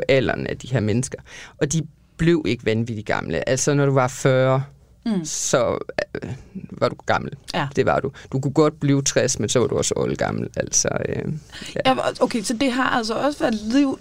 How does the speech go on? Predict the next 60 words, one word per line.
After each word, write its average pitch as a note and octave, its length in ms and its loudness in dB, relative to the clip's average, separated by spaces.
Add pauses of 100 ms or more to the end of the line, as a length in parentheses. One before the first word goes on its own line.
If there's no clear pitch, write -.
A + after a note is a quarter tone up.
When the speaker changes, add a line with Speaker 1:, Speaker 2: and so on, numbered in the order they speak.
Speaker 2:
der G#3 60 4
har G3+ 280 0
slidt - 400 0
dem F#3+ 100 4
ned. A#3+ 400 6
For - 120 -4
jeg G3 60 0
synes, B3+ 180 2
når B3 80 0
vi A3+ 120 -4
nu B3+ 100 0
snakker B3 460 -2
om, F3+ 220 -4
og D#3 80 -4
jeg E3 100 -4
tror F#3+ 280 -6
tit, - 300 2 (120)
det E3 60 4
er D3 40 2
sådan F3 200 2
noget, F3 180 6
vi F#3+ 60 4
kommer E3+ 240 2
til F#3+ 240 2
at F#3 80 2
stå - 320 2 (400)
og A3 100 -8
tænke, G#3+ 300 0
når G3 80 -2
vi E3 100 0
tænker D#3+ 260 -2
tilbage E3 380 2
på E3+ 280 2 (120)
jeres D3+ 160 4
samlertiden, E3 640 2
ikke? E3 160 -2 (440)
Du G3+ 60 -2
snakker F#3+ 280 0
om F#3 60 2
det F#3+ 100 -2
her - 80 -4 (440)
ørige F#3 160 6
med F3+ 160 8
pelikaner, D3 540 2
Speaker 1:
Mm. F#3 60 -4
Speaker 2:
der E3 80 -2
flyder F3+ 280 4
rundt, F#3 360 0
og, D#3 220 0 (300)
og E3+ 260 4
vi G3 80 6
har F#3+ 220 4
den E3+ 140 2
her F#3 120 2
køkkenmøding, G3 640 4
hvor F#3+ 200 6
man E3 160 2
går F3+ 100 2
bare F3+ 280 2
ud, G#3 180 0